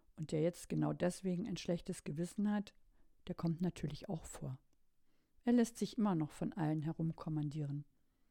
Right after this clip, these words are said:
Von meiner Mutter mit ihrem Putzfimmel, von Elfriede, die kalt wie Hundeschnauze ist, von Sophie. Ich habe aber auch darüber geschrieben, wie schwierig ich es finde,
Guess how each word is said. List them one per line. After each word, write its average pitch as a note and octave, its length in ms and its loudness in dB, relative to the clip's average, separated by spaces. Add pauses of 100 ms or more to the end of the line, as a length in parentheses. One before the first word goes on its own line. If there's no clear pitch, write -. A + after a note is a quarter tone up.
(300)
Von D#3+ 160 -4
meiner D3+ 200 2
Mutter G3+ 300 4
mit D#3+ 180 2
ihrem D3 160 -2
Putzfimmel, G#3 720 2 (460)
von - 240 -4
Elfriede, G3 640 2
die D#3 140 -4
kalt E3 420 0
wie D3+ 80 2
Hundeschnauze F#3+ 760 4
ist, - 480 -4
von F#3+ 240 -2
Sophie. C#3+ 440 -2 (1500)
Ich G3 160 -4
habe B3 180 2
aber G#3 220 2
auch A3+ 120 4
darüber G3+ 440 4
geschrieben, A3 600 4 (300)
wie G3 80 -2
schwierig G#3+ 540 4
ich F3+ 120 -4
es - 220 -2
finde, F#3+ 480 4